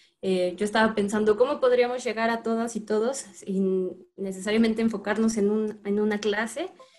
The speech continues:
Porque luego hasta es muy sorprendente, ¿no? Eh, nos podemos sorprender de la capacidad y de la conciencia que pueden llegar a tener las personas independientemente de, de, del nivel social o socioeconómico que tienen.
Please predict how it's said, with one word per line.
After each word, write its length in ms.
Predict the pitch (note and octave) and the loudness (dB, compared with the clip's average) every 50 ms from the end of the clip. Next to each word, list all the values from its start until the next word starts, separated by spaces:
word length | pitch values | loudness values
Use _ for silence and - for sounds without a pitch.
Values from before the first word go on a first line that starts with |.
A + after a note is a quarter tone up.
| _ _ _ _ - | _ _ _ _ 2
Porque 300 | G#3+ G#3+ G#3+ G#3+ A3+ A#3 | 2 2 4 4 4 6
luego 200 | B3 C4 D4+ E4+ | 6 6 8 8
hasta 380 | C#4+ A#3+ G#3+ - - G#3 G#3 | 6 6 4 2 0 0 0
es 160 | A#3+ C4+ C4 | 0 0 -2
muy 180 | C4 C4 C4+ C4+ | -4 -6 -6 -4
sorprendente, 720 | - C#4 C4 A#3 A3+ G#3 G3 G3+ G3+ A#3+ A#3 A3 A3 F#3 F#3 | -4 -4 -4 -2 -2 0 0 0 0 0 -2 -2 -4 -4 -2
¿no? 220 | G3 G#3 A3+ B3 C4 B3 G#3+ | -2 -2 -2 -4 -4 -4 -2
Eh, 420 | G#3 G3 F#3+ F#3 F3+ F3+ F3+ F3 - - _ _ - | -2 -2 -2 -2 -4 -6 -8 -10 -12 -18 _ _ -8
nos 160 | G3 F#3+ F#3+ | -8 -8 -6
podemos 360 | - G#3+ G#3+ G#3+ A3+ A#3 A#3 | -4 -2 0 0 2 0 0
sorprender 640 | B3+ B3 G#3+ - G3+ G3+ G3+ G3+ G#3 G#3+ G#3+ G#3+ G#3+ | 0 -2 -2 0 0 0 0 2 2 2 0 0 -2
de 80 | A3+ | -2
la 160 | A3+ G#3+ G3 | -2 -2 -2
capacidad 640 | G3+ G3+ G3+ G#3+ G3+ - - G#3 G3 G3+ G#3+ A3+ A#3+ | -4 -6 -6 -6 -8 -6 -4 -2 -2 0 0 2 2
y 80 | A#3+ | 2
de 100 | G#3+ G#3 G3+ | 2 2 2
la 140 | F#3+ F#3+ F#3+ | 0 0 -2
conciencia 500 | G3 F#3+ F#3+ F#3+ - A3+ A3+ A3+ B3 A#3 | -2 -4 -4 -4 -2 -2 -2 -2 -2 -4
que 120 | G#3+ G3 | -4 -6
pueden 240 | - G3+ G#3+ G#3+ G#3 | -4 -4 -6 -4 -4
llegar 340 | G3+ G3 G3+ G3+ G#3 G#3 - - - - - - - | -4 -4 -4 -6 -6 -8 -12 -20 -20 -20 -20 -14 -6
a 100 | - G3 G3+ | -6 -2 0
tener 240 | G3+ G3+ G3+ G#3 G#3+ | 0 0 0 0 0
las 180 | G#3+ A3 A3 | 0 -2 -2
personas 480 | - G#3 G3 G3 - G#3 G#3+ A3 A3 A3 | -4 -6 -6 -4 -2 -2 0 0 2 2
independientemente 1000 | G#3+ G3+ G3 G3 G3 G3 G3 G3 G3+ G3+ G3 G#3+ G#3+ G#3 G3 G3+ G3 G#3 G#3 G#3 | 0 0 0 -2 0 0 0 2 0 0 0 0 0 0 0 -2 0 0 0 0
de, 300 | G3 G3 F#3+ F#3 F3+ - - | 0 0 -2 -4 -4 -8 -10
de, 300 | F3+ F3+ F3 F3+ F#3 - - _ _ - | -10 -8 -8 -10 -12 -16 -18 _ _ -12
del 140 | F3+ F3+ F#3+ | -6 -2 0
nivel 260 | F#3 F#3 G#3+ A3+ A3 | 2 4 4 4 4
social 560 | A3 A#3 A3 - A3 G#3 G#3 G3+ G3 - - - | 2 -2 -2 0 0 0 2 0 -2 -6 -12 -8
o 180 | - G3 F#3+ F#3+ | -4 -2 -2 -2
socioeconómico 760 | G3 F#3+ F#3+ G3+ F#3+ G3 G3 G3 G3+ G#3 G#3+ G#3 G#3 F#3+ | -2 -2 -2 -2 -2 0 -2 0 2 0 0 0 0 -2
que 100 | F3+ F3+ | -4 -4
tienen. 340 | - - F#3+ F#3 F3+ E3+ E3+ | -4 -2 -2 -2 -2 -6 -10